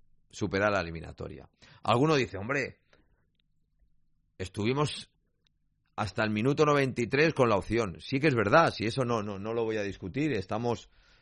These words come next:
eh, en una realidad que es matemática. Dos cero, marcas el, un gol de, de, de suerte, de potra, de churro, porque te lo mereces, y eliminas al Barcelona. Pero en los últimos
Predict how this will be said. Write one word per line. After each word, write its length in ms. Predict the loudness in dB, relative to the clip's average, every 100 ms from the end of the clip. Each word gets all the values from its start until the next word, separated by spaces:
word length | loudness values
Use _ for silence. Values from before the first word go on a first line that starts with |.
| _ _
eh, 320 | -12 -10 -8 -8
en 140 | -6
una 340 | -2 -2 -4 -8 -20 _ _ _ _
realidad 580 | -10 -8 -4 0 2 0
que 240 | -4 -2 0
es 80 |
matemática. 840 | 0 -2 4 4 4 0 -6 -8 -10 _
Dos 320 | -8 -4 -2 0
cero, 380 | 2 4 2 0
marcas 400 | -4 -2 -2 -2
el, 240 | -2 -4
un 180 | -8 -4
gol 300 | 4 6 6
de, 200 | 2 -4 -8
de, 340 | -8 -8 -8
de 480 | -14 -20 -16 -6 -6
suerte, 460 | -2 0 0 0 0
de 100 | 0
potra, 640 | 0 0 2 2 2 0 -8 _ _ _
de 240 | -6 -6 -2
churro, 600 | 2 2 4 6 4 2
porque 260 | -4 -4
te 80 | -4
lo 100 | -4
mereces, 680 | 0 2 4 6 4 2 _ _ _
y 120 | -8 -6
eliminas 400 | -4 -2 -2 -2
al 100 | -4
Barcelona. 540 | -4 -6 -8 -8 -16 _ _ _ _ _ _ _ _ _ _ _
Pero 160 | 0 2
en 60 |
los 140 | 2 0
últimos 580 | -2 0 4 4 2